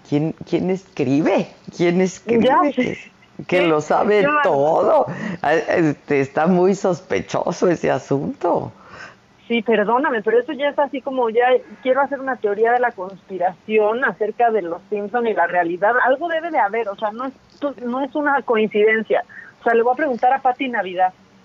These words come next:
Speaker 2: que me diga qué cree ella de los Simpson y el mundo.
Speaker 1: Oh,
Speaker 2: Ella
Speaker 1: pues
Speaker 2: seguro
Speaker 1: sí.
Speaker 2: tiene una respuesta.
Speaker 1: Tiene
Speaker 2: Oye,
Speaker 1: una
Speaker 2: y bueno,
Speaker 1: respuesta.
Speaker 2: cosas que te pueden dar, eh, tranquilidad o no, y es que ahora se espera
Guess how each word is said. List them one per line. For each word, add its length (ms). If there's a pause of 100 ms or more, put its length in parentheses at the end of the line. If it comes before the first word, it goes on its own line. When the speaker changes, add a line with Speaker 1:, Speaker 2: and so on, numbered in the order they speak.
(480)
Speaker 2:
que 100
me 180
diga 260
qué 120
cree 360
ella 140 (440)
de 160
los 160
Simpson 680
y 160
el 200
mundo. 440 (1000)
Speaker 1:
Oh, 60
Speaker 2:
Ella 200
Speaker 1:
pues 180
Speaker 2:
seguro 220
Speaker 1:
sí. 40
Speaker 2:
tiene 220
una 160
respuesta. 640 (320)
Speaker 1:
Tiene 260
Speaker 2:
Oye, 320
Speaker 1:
una 120
Speaker 2:
y 60
bueno, 240
Speaker 1:
respuesta. 1080
Speaker 2:
cosas 340
que 120
te 120
pueden 340
dar, 260 (160)
eh, 380
tranquilidad 680 (160)
o 160
no, 400 (380)
y 80
es 100
que 140
ahora 340
se 80
espera 540